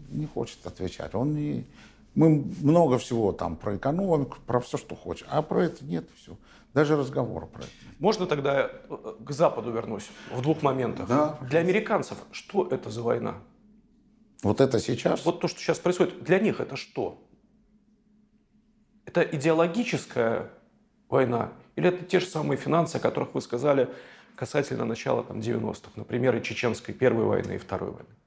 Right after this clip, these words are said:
Speaker 1: Вы понимаете, мы попали в капкан. И они его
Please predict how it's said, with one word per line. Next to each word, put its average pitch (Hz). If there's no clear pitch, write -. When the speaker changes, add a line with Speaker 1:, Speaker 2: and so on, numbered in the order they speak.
Speaker 1:
Вы 98
понимаете, 110
мы 110
попали 110
в 92
капкан. 87
И 120
они 131
его 98